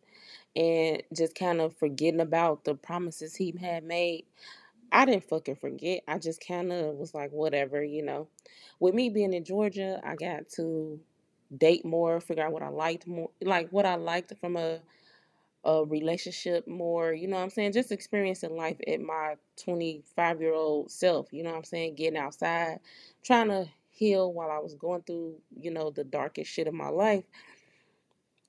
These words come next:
He didn't like that, you know what I'm saying? So, m-,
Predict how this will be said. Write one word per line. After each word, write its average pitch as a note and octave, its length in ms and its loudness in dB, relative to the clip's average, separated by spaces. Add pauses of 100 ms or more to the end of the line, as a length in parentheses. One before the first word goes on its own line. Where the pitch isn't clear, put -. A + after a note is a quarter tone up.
(140)
He A3 160 4
didn't F3+ 180 6
like D#3 260 -2
that, - 280 -8 (120)
you D#3+ 140 -6
know D#3+ 60 -2
what D#3 100 -2
I'm D#3 100 -4
saying? - 280 -4
So, - 420 0 (480)
m-, - 160 -6